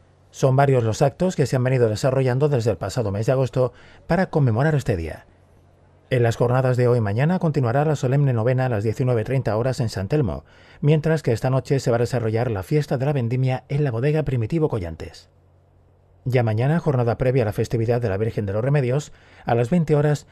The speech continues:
será la misa solemne y una hora después se celebrará la imposición de medallas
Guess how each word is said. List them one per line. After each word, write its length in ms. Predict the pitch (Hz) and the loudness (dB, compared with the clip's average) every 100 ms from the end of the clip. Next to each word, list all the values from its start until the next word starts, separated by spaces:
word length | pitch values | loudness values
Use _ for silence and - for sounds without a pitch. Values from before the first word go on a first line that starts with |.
| - | -20
será 260 | - 139 156 | -2 0 2
la 140 | 170 | 4
misa 300 | 143 160 170 | 4 2 0
solemne 420 | 151 123 139 143 135 | 0 0 2 2 2
y 60 | |
una 180 | 135 131 | 2 2
hora 120 | 120 | 0
después 400 | 92 90 139 139 | -2 -2 0 0
se 120 | 180 180 | 0 -2
celebrará 560 | 160 135 120 143 143 | 0 0 0 0 -2
la 140 | - 131 | -2 -4
imposición 560 | 123 160 147 120 143 | -2 -2 -2 -2 0
de 60 | 139 | 0
medallas 500 | 113 120 131 131 | 0 0 0 0